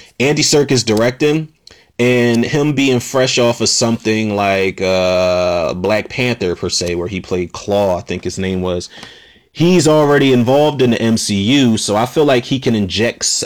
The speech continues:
you know, this Venom two movie will be Sony. So I feel like he can inject something,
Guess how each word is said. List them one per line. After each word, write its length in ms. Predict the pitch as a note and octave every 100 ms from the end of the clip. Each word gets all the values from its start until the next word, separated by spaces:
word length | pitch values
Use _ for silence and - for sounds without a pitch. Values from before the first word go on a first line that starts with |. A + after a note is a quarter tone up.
| G#2+
you 240 | A2+ A2
know, 120 | A2+ G#2
this 160 | A#2
Venom 340 | G2+ C#3 C3+ A#2+
two 220 | - C3
movie 260 | A#2 G2+
will 220 | F#2 G#2+ G#2
be 140 | G#2+
Sony. 460 | - A2 G2+ E2+ - - - -
So 160 | G#2+
I 80 | A2+
feel 180 | - D3
like 200 | C#3 B2+
he 160 | C3+
can 180 | B2 B2+
inject 480 | G#2+ F#2 A2 A2+ -
something, 1040 | - - - C3 D3 C3+ C#3 A#2 G2+ F#2